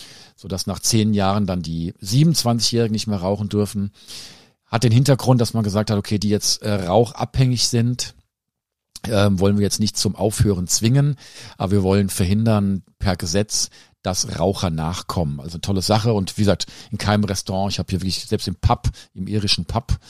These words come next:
gibt's hier einige, die tolle irische Musik spielen, habe ich hier, ähm, keinen einzigen Raucher gesehen. Dazu eine extrem freundliche, ähm, Bevölkerung, die auch jetzt gerade hier in Taupo,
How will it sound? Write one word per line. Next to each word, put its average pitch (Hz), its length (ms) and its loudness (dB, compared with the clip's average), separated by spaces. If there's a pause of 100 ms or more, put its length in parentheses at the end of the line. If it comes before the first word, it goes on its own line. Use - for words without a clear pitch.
(300)
gibt's - 220 -6
hier - 120 -2
einige, 117 520 6
die 95 180 -4
tolle 110 340 0
irische 104 380 -2
Musik 92 300 -4
spielen, 95 480 2 (480)
habe 90 320 -4
ich - 100 -2
hier, 87 500 0
ähm, 85 220 -2
keinen 85 220 -4
einzigen 87 340 -4
Raucher 80 360 -6
gesehen. 78 500 -6
Dazu 98 340 0
eine 107 140 4
extrem 107 600 2
freundliche, 104 1080 2 (760)
ähm, 95 380 -4
Bevölkerung, 117 1000 2 (400)
die 104 120 0
auch 101 140 -2
jetzt - 160 -4
gerade 196 280 -2
hier 107 240 2
in 95 180 -2
Taupo, 110 520 4